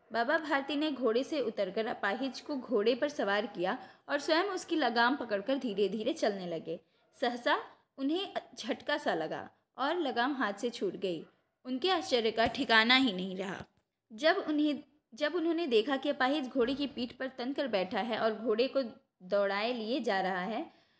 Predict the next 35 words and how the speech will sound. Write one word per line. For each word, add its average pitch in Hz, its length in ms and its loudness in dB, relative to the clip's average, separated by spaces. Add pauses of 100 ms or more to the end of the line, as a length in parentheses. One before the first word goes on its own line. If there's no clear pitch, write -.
(200)
उनके 294 280 2
मुख 320 240 0
पर 339 140 2
भय, 262 280 2
विस्मय 247 320 0
और 285 120 -2
निराशा 220 460 0
छा 202 240 -4
गई। 160 260 -8 (460)
वह 359 140 -2
अपाहिज 247 680 0
डाकू 208 300 -4
खड़क 185 380 -4
सिंह 185 300 -6
ही 302 260 -2
था। - 180 -12 (300)
ठीक 233 180 -12
है, 440 60 -6 (520)
खड़क 277 240 -2
सिंह 339 240 0
ने 392 200 -2 (520)
बाबा 240 260 2
भारती 233 460 0
को 247 100 -2
अपाहिज 226 560 0
बनकर 208 480 0 (960)
उनसे 214 280 -2
छल 262 300 0
किया 311 340 0
और 311 300 -2
उस - 440 -2
घोड़े 202 320 2
पे 190 160 -4
बैठ 170 320 -4
के 269 140 -4